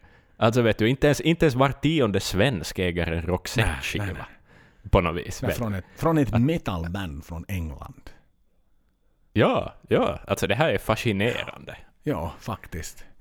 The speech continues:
Speaker 1: Ja.
Speaker 2: Men, men den här febern kom alltså någonstans, eh, men vi, mycket pratar vi ju om när blev Finland liksom ett ha-, eller när, ja, household name för England, att, eller att liksom för Maiden att
Speaker 1: Mm.
Speaker 2: boka in.
Speaker 1: Mm.
Speaker 2: Men nu,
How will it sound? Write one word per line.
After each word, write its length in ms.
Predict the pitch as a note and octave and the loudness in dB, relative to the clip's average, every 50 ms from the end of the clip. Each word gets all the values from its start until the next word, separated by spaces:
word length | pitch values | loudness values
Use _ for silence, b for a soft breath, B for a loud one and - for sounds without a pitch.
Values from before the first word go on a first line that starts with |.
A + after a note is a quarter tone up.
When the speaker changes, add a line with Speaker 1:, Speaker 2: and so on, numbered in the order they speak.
| B B B B B B - - | B B B B B B -14 -10
Speaker 1:
Ja. 120 | - - | -6 -4
Speaker 2:
Men, 180 | B3 E4 F4+ E4+ | -4 -4 -2 -2
men 100 | F4 D#4+ | -2 0
den 160 | E4+ D#4 B3 | 2 4 4
här 120 | A#3 B3 | 4 4
febern 540 | - - D4 D4 C4 F#3+ D3+ D#3+ F3+ E3+ E3 | 4 4 4 4 4 4 4 4 4 4 2
kom 420 | D3+ - - G#3 D3+ G#2 G2 G#2 G#2 | 2 2 2 4 4 4 2 2 0
alltså 280 | G#2 G2+ - - D#3+ | -2 -4 -2 -2 -2
någonstans, 760 | E3 F#3 F#3+ F3 C#3+ - - - D#3 C#3+ C3 A2+ - - - - | 0 2 2 2 0 0 0 0 2 2 2 0 -2 -8 -6 -2
eh, 60 | D3 | 0
men 160 | D3+ D#3 D3 D3+ | 0 2 2 2
vi, 100 | D#3 D3 | 0 0
mycket 520 | D3+ C#3+ D#3+ E3 D#3+ D3+ C#3+ - D#3 - | 0 -2 0 2 2 2 2 2 0 2
pratar 320 | - D3+ C#3+ C3 - C3 | 4 2 2 4 2 2
vi 100 | B2 B2+ | 2 4
ju 60 | B2 B2 | 4 4
om 220 | A#2 A#2 A#2 A2+ A#2 - | 6 6 4 4 2 2
när 380 | B2 A#2 A2 A2 A2 A2 G2+ G2+ | 2 2 2 2 2 0 0 -2
blev 360 | F#2+ G2+ G2+ G2+ G2+ F#2+ F2+ | -2 -2 -2 -2 -2 -4 -4
Finland 500 | - A#2 A#2 A2 G#2 F#2+ F#2+ G2 F#2 F2 | -4 -2 -2 0 0 -2 -2 -4 -4 -4
liksom 240 | F2+ - - F#2 F#2 | -6 -6 -4 -4 -4
ett 80 | F#2 - | -4 -4
ha-, 260 | - G#2+ G2+ E2+ G#2 | -6 -6 -6 -4 -4
eller 120 | G2+ G2+ | -2 -2
när, 280 | G2+ G2+ G2 F#2 F#2 A2+ | -2 -2 -4 -6 -8 -8
ja, 200 | A2+ G2 E2 - - | -6 -6 -6 -4 -2
household 520 | A2+ G#2+ G2+ - - - G2+ F#2+ G2 F#2+ | -2 -2 -2 -4 -4 -4 -2 -2 -2 -2
name 480 | G#2 G#2 G2+ G2+ G2 F#2+ F#2 F2 F2 D#2 | -2 0 0 0 0 0 -2 -2 -4 -6
för 240 | - - F#2+ F2+ D#2+ | -6 -6 -6 -4 0
England, 500 | A2 C#3+ C#3 A#2+ G#2+ F2+ D#2+ D#2 D#2 D2 | 2 4 4 4 2 0 -4 -6 -6 -8
att, 140 | C#2+ C#2 - | -8 -8 -8
eller 240 | - F#2+ F2 D#2+ C2+ | -8 -8 -8 -8 -10
att 220 | A#1+ G2 F#2 F#2 G2 | -10 -10 -10 -8 -10
liksom 200 | G2 - F2+ F2+ | -10 -8 -6 -4
för 80 | G#2+ | -2
Maiden 300 | G#2 G#2+ G#2 F#2 F2+ F2 | -2 -2 -2 -4 -4 -2
att 60 | - | -2
Speaker 1:
Mm. 120 | G2+ F#2+ F#2+ F2+ | -2 -2 -2 -2
Speaker 2:
boka 140 | - C#3+ | -2 -2
in. 280 | E3+ D#3 B2 F2 E2 D#2+ B B B G2 | -2 -2 -2 -2 -4 -6 B B B -4
Speaker 1:
Mm. 140 | G2 F#2+ F2+ F2 B B B B B B B B | -4 -4 -4 -8 B B B B B B B B
Speaker 2:
Men 340 | B - C3+ B2+ A#2+ A#2+ A#2+ B2+ B2+ B2+ | B 2 4 6 6 6 4 4 6 6
nu, 480 | C3+ D3 E3 E3+ D#3 C3 A2+ G#2+ G2+ | 6 6 6 6 6 6 4 4 2